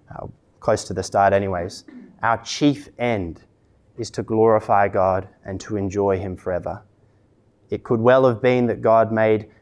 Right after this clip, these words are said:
glorifying him very unenjoyable, uh, but he has made it a joyful thing. And so it is, it is in our best interests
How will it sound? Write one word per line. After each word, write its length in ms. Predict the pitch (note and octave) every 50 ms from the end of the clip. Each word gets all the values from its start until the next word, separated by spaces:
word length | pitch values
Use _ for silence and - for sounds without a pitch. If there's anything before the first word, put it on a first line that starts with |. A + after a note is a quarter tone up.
| _ _
glorifying 680 | A#2+ A2+ A#2 A#2 A#2 A2 - A#2+ A2 A2 A2 A2 A2
him 300 | G#2 A2 A2 A2 G#2+ G#2
very 260 | G2 A2 A2 A2+ A2+ -
unenjoyable, 880 | - A#2+ A#2+ A#2+ A#2 A2+ G2 G#2+ G2 G2 F#2 F2+ E2 - E2+ F#2 - - - - _ _ _ _ -
uh, 140 | G2+ F#2 F#2
but 200 | F#2+ A2 G#2+ G#2
he 140 | - A2
has 120 | G#2 G2+ G2
made 260 | G#2+ A2 A2+ A2+ G#2+
it 100 | A2 F#2+
a 80 | G2 F#2
joyful 560 | F#2 F#2+ A2 G#2+ G#2 G#2 G2+ - - G2+ F2+
thing. 460 | - - _ G#2 F#2 E2+ E2 F2+ G2+ _ _ _ _ _ _ _ _ _ _ _ _ _ _ _ _ _
And 120 | - - G2+
so 180 | - A#2 G#2+
it 120 | A2+ A#2+ A2+
is, 220 | A2+ G#2 F#2+ - - _ _ _ -
it 100 | - A2+
is 140 | A2+ G#2 A2+
in 120 | A#2 A2+
our 180 | A#2 A#2+ B2 A#2+
best 360 | G2 B2+ C3 C3+ B2+ - -
interests 640 | A#2+ C3+ D#3 - - - F#2 - - - - -